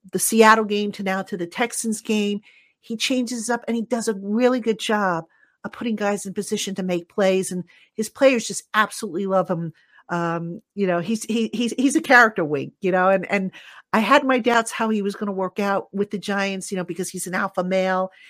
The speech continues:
What, he aspires to be a head coach, but he has just been an absolute godsend for this Giants defense.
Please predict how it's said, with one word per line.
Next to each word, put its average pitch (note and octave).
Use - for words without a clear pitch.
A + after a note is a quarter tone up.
What, F#3+
he G3+
aspires G3
to G3
be G3
a F#3
head G3
coach, -
but F3+
he A#3
has G#3+
just -
been F#3
an D#3+
absolute F#3
godsend F3+
for G3
this F3
Giants E3+
defense. D3+